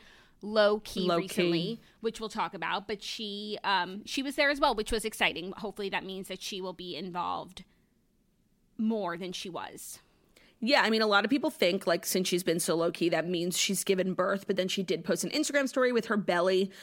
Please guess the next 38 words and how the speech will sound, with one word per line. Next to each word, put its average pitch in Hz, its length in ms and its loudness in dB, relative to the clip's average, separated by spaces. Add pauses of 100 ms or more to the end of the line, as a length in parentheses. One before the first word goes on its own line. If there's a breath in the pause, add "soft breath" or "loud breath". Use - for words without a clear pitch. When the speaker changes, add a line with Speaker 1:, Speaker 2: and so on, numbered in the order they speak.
(240 loud breath)
Speaker 2:
Obviously, 269 400 4
there's 233 200 6
no 196 160 6
way 196 200 6
of 175 80 2
knowing 180 420 4
'cause 214 140 2
we 196 80 4
don't 185 180 0
know, 180 240 2
like, 175 220 0
how 160 100 0
far 170 180 -2
along 294 280 4
she 294 180 2
was. 247 400 4 (320 loud breath)
But 269 220 4
honestly, 370 500 2
I 294 80 6
don't 453 140 2
like 480 140 2
to - 80 2
be, 233 180 4
like, 196 200 4
up 196 120 2
people's 185 280 0
vaginas, 156 460 -2
literally. 113 460 0
Like, 175 160 -2
when 262 140 4
she 415 140 2
had 427 120 0
the - 40 0
baby, 240 220 2
she 214 160 0
will 185 80 2
tell 127 240 -2
us. - 340 -8